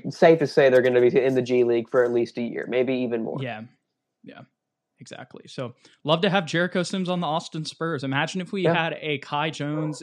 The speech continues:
Speaker 2: Jericho Sims front court
Speaker 1: Hmm.
Speaker 2: in Austin. <laughs> That would be pretty funny.
Speaker 1: That would be really
Speaker 2: <laughs>
Speaker 1: funny.
Speaker 2: I would, there would be so many Texas fans at those games.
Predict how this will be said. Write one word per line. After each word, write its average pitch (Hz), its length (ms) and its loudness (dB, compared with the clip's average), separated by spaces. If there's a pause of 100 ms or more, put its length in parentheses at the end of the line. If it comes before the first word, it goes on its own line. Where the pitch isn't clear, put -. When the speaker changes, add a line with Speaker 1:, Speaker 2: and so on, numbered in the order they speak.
Speaker 2:
Jericho 139 520 -8
Sims 139 340 -6
front 143 300 -8
court 117 320 -10 (380)
Speaker 1:
Hmm. 160 180 2 (100)
Speaker 2:
in 156 180 2
Austin. 143 540 -2
<laughs> - 40 -8 (240)
That 185 140 4
would 202 80 2
be 208 100 -4
pretty 208 240 0
funny. 165 460 -2 (200)
Speaker 1:
That 123 140 6
would 131 120 8
be 123 80 8
really 120 220 8
Speaker 2:
<laughs> - 0 -
Speaker 1:
funny. 117 280 2
Speaker 2:
I 185 300 -2
would, 196 180 -8
there 202 100 -6
would 175 100 -8
be 175 120 -12
so 180 180 -12
many 170 180 -14
Texas 135 380 -20
fans 117 320 -18
at 113 100 -20
those 120 180 -18
games. 113 440 -14